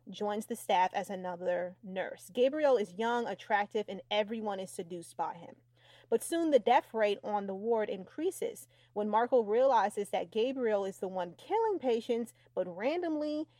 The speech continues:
and carelessly, he decides to act quickly. But doing so puts his own identity in jeopardy. And then, just in case if you missed it, The Conjuring, The Devil Made Me Do It, is available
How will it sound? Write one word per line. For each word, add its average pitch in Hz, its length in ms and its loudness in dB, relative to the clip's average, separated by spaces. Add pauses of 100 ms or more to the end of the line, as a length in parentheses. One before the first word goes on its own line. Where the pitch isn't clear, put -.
(140)
and - 200 -10
carelessly, 202 760 -2 (120)
he 214 140 -4
decides 185 500 -4
to - 100 -18
act - 460 -10 (180)
quickly. - 560 -12 (500)
But 226 160 4
doing 427 300 8
so 185 400 2 (160)
puts - 160 -4
his 220 220 -2
own 269 260 4
identity 196 640 -4
in 190 140 -6
jeopardy. 165 600 -12 (480)
And 208 180 -6
then, 220 180 0
just 240 220 -2
in 233 60 0
case 214 260 0
if 226 100 -4
you 208 140 -8
missed 294 280 -4
it, 320 180 -2 (180)
The 214 80 -4
Conjuring, 294 840 -2 (120)
The 185 80 -10
Devil 190 260 0
Made 208 200 -2
Me 214 80 -6
Do 226 220 0
It, 240 140 6
is 196 140 -12
available 185 540 -4